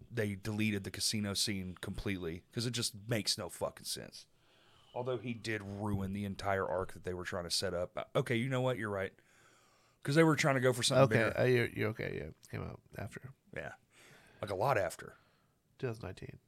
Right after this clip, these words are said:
Speaker 1: Yeah, years. When was Eight?
Speaker 2: But Looper came out before that, and Looper was good.
Speaker 1: Looper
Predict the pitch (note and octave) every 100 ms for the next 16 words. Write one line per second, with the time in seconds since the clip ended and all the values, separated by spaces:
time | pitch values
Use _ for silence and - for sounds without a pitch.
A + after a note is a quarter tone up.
0 | - A2 - - - B2 G2 D2+ - -
1 | _ _ _ _ _ - - - _ C3
2 | C#3+ A2+ C3+ A2+ C4+ A#3+ A#3+ C#4+ A#3 -
3 | D#3 C3+ C3 B2 - A#2+ G#2 G#2 B2 G#3
4 | A3 D#3 A#2+ B2 A2+ D3+ A2+ A#2